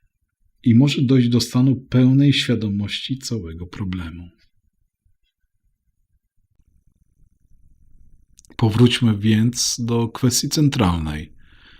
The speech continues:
Czy można z siebie wykorzenić skłonność do gwałtu? Powiedzieć komuś: „Nie zmieniłeś się. Dlaczego?” Stanowi już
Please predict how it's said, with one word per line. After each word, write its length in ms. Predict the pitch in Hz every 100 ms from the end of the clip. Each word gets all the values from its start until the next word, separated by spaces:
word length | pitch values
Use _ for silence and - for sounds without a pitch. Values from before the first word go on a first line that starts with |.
| _ _ _ _ _
Czy 180 | - -
można 400 | 117 143 165 190
z 40 | -
siebie 380 | - 143 143
wykorzenić 680 | 123 123 123 104 107 104 95
skłonność 520 | - - 110 98 98 92
do 100 | 110
gwałtu? 540 | 101 76 69 - 107 110 _ _ _ _ _ _ _ _ _ _ _ _ _ _ _ _ _ _ -
Powiedzieć 460 | 98 120 110 110
komuś: 500 | - 123 110 101 - _ - _ _ _ - _ - -
„Nie 140 | 120
zmieniłeś 600 | 113 165 185 120 85 -
się. 280 | 76 71 69 _ _ _
Dlaczego?” 720 | 87 90 131 151 226 101 82 - _ _ _ _ _ _ _ _ _ _ _ -
Stanowi 500 | - 95 85 80 85
już 380 | 107 104 -